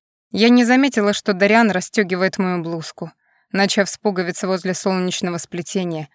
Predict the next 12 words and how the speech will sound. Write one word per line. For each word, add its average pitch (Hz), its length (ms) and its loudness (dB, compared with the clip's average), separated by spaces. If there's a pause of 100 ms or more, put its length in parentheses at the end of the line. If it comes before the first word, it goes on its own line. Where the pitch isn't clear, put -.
(380)
лишь 214 260 2
после 220 340 -2
того, 214 260 4
как 208 240 -2
он 208 140 2
расстегнул 202 500 -2
вторую. 165 580 -2 (380)
Я 220 240 2
мгновенно 214 640 2
отстранилась 220 720 2
от 170 100 -6
него, 165 300 -4